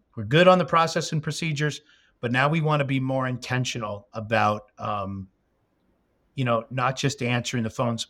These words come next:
Let's go, let's, let's identify those people we think we'd be in, a good in-service partner to, and, and let's go introduce ourselves more proactively.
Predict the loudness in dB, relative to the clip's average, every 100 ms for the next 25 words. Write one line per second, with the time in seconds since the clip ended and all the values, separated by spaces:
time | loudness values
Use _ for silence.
0 | -2 -2 0 -2 6 6 6 2 -8 -20
1 | _ -6 -6 -8 0 0 4 2 4 2
2 | 2 0 -2 -6 -6 -8 -6 -8 -8 -8
3 | -10 -8 -12 -10 -10 -12 _ _ _ _
4 | _ _ -2 0 0 -2 0 0 0 2
5 | 0 2 0 0 0 -2 -2 -2 -4 -4
6 | -4 -4 -6 -8 -10 -8 -6 -6 -4 -2
7 | -4 -6 -12 -10 -8 -6 -6 -6 -8 -6
8 | -4 -4 -6 -20 -6 -4 -2 -4 -8 -20
9 | _